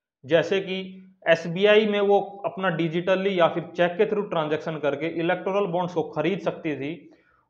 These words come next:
और वह party उस electoral bond को किसी भी political party को वह इंसान या कंपनी दे सकती थी।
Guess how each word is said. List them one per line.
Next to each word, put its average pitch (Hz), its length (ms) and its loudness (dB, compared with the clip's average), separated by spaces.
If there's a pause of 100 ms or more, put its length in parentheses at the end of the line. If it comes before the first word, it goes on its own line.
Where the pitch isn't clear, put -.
(120)
और 214 160 2
वह 170 320 4
party 196 400 2
उस 208 160 -2
electoral 202 460 2
bond 175 300 0
को 170 100 -2
किसी 180 320 -6
भी 214 100 -4
political 180 500 -2
party 151 420 0
को 151 120 -4
वह 147 220 0 (100)
इंसान 160 380 -4
या 180 80 -2
कंपनी 151 420 -6
दे 156 200 0
सकती 127 360 -8
थी। 117 340 -14